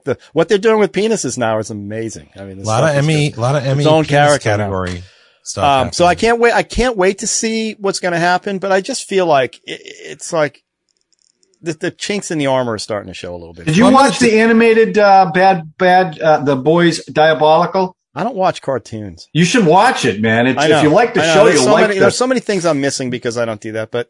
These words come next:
Speaker 1: you know what?
Speaker 3: Oh,
Speaker 1: I have
Speaker 3: it's so
Speaker 1: many,
Speaker 3: good.
Speaker 1: many, many other things I gotta worry
Speaker 2: Well, I
Speaker 1: about.
Speaker 2: wanna,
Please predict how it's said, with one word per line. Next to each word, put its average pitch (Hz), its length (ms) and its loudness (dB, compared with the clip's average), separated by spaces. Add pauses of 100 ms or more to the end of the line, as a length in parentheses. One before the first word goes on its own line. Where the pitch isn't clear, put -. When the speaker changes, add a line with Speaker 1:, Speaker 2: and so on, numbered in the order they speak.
(160)
Speaker 1:
you 160 100 -8
know 147 140 -4
what? 143 140 -2
Speaker 3:
Oh, - 400 -4 (280)
Speaker 1:
I 147 80 -4
have 160 100 -4
Speaker 3:
it's - 80 -8
so 170 80 0
Speaker 1:
many, 139 160 0
Speaker 3:
good. 127 80 2
Speaker 1:
many, 151 200 2
many 147 320 0
other 127 160 0
things 110 300 -8
I 107 100 -6
gotta 98 160 -10
worry 98 240 -10
Speaker 2:
Well, 160 80 -2
I 170 40 -2
Speaker 1:
about. 170 60 -4
Speaker 2:
wanna, 202 320 -2